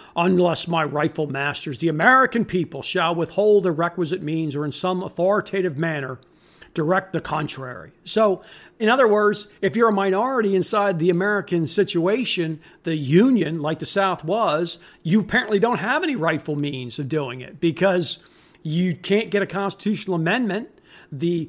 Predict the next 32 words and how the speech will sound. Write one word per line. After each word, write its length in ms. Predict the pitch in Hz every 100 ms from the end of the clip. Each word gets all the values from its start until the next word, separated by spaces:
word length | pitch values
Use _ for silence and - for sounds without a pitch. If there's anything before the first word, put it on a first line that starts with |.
| -
language 540 | 147 170 247 269 220 156
in 60 |
the 80 | 180
Constitution 840 | - 185 202 180 - 196 180 180 175
and 160 | 170
the 60 | 147
Tenth 280 | 190 208 196
Amendment 440 | 170 175 180 160
is 100 | 143
clear 260 | - 208 180
as 120 | -
day, 480 | 226 269 175 226 - - -
and 200 | 190 196
the 100 | 202
executive's 600 | 170 147 180 185 202 170
ignoring 540 | 202 185 294 320 165
it. 160 | 113 - _
How 240 | 196 277
often 380 | 254 302 302 226
does 160 | 190 -
situations 480 | 240 214 226 208 214
like 160 | 208
this 180 | 220 -
occur, 420 | 185 196 226 - -
right? 200 | 160 233
All 320 | - 202 254 262
the 100 | 247
stinking 380 | - 240 240 -
time, 320 | 277 320 233
people 260 | 185 175
see 280 | - 339 370
it, 120 | -